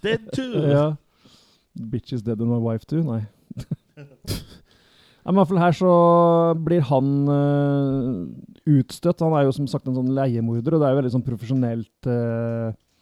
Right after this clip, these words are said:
Speaker 2: verdensomspennende firma som driver med dette her, da.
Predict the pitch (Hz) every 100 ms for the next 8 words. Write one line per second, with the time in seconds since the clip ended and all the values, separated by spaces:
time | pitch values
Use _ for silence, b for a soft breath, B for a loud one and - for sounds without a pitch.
0 | _ _ _ _ _ _ _ - - 131
1 | 123 107 127 127 127 - 135 123 123 127
2 | 127 127 127 127 127 127 123 123 113 117
3 | - - 135 143 123 185 220 165 135 123
4 | 135 - 120 120